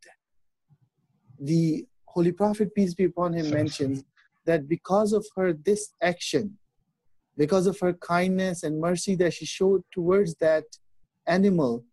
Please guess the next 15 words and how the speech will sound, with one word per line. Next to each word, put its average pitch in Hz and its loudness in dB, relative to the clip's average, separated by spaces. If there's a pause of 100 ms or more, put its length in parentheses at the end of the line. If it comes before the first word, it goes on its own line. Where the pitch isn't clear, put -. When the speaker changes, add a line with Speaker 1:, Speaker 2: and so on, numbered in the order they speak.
(300)
Speaker 1:
Allah 165 2
the 160 -2
Almighty 143 0
forgave 135 0
her 120 -8
sins. 110 -8 (600)
So - -2
we 180 2
see 233 -2
that 220 0
a 156 0
lady 180 2
that 185 -2
had 170 -8
sinned 240 0